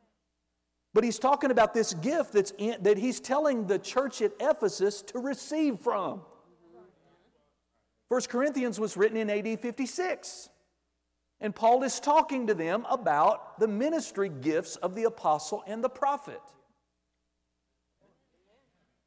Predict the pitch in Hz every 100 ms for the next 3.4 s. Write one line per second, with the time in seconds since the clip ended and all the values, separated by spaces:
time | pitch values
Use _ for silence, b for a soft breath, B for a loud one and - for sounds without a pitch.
0 | _ _ _ - 202 247 214 - 233 -
1 | 196 190 226 214 254 302 - 254 214 180
2 | - 247 269 247 208 185 185 160 247 269
3 | 214 180 180 165